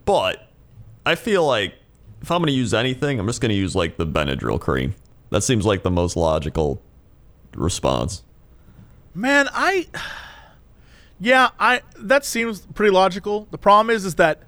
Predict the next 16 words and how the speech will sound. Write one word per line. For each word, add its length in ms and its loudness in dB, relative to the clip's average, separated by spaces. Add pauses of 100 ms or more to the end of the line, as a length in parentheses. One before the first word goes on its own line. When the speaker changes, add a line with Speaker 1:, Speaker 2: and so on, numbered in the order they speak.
(640)
Speaker 2:
I 140 4
know, 340 4
I 120 4
live 160 4
in 60 4
L 160 8
A, 120 6
so 120 0
I 40 4
know 120 2
so 160 -2
many 140 -2
people 220 -2
who 120 4
are, 80 6
like, 380 0